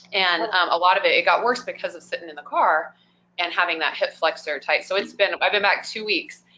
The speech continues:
Speaker 1: and it's taken me two weeks to work that out to get to where I feel like it's better because of fifty-four hours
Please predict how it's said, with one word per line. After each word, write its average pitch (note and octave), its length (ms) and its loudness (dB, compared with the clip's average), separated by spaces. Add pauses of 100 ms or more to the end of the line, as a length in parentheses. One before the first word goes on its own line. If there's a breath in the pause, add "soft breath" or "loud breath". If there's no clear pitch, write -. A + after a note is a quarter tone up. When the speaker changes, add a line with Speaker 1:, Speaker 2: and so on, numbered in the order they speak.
(140 soft breath)
Speaker 1:
and F3 80 4
it's E3+ 140 2
taken G#3 220 0
me D#3 140 -2
two B3 380 -2
weeks A3+ 600 -2
to F3+ 100 2
work F3+ 320 4
that E3+ 220 2
out E3 240 2
to - 80 -14
get - 200 -4
to - 140 -12
where D3+ 380 2
I D#3 80 -2
feel D#3 340 -8
like D3 340 -2 (460)
it's D#3+ 160 -10
better F3 300 2
because E3 640 -2
of E3+ 240 -4
fifty-four F3+ 520 0
hours D#3+ 360 2